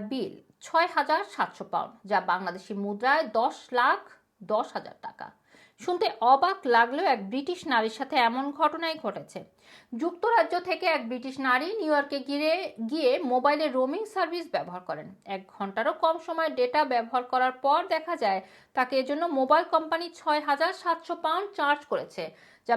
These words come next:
বাংলাদেশি টাকায় প্রায় দশ লাখ দশ হাজার পাউন্ড। নটিংহামের বাসিন্দা হিলারি জানিয়েছে, হিলারি নামের ওই নারী নিউ ইয়র্কে গিয়ে দেখেন তার মোবাইল আউটগোয়িং কল হচ্ছে না।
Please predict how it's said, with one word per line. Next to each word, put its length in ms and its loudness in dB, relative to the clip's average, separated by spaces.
বাংলাদেশি 480 0
টাকায় 380 4
প্রায় 220 6
দশ 160 6
লাখ 240 6
দশ 200 2
হাজার 260 -2
পাউন্ড। 200 -2
নটিংহামের 480 2
বাসিন্দা 500 2
হিলারি 460 2
জানিয়েছে, 640 0
হিলারি 320 2
নামের 220 0
ওই 160 0
নারী 180 2
নিউ 140 0
ইয়র্কে 300 0
গিয়ে 140 2
দেখেন 260 -4
তার 140 4
মোবাইল 360 2
আউটগোয়িং 400 0
কল 180 2
হচ্ছে 360 -8
না। 60 -8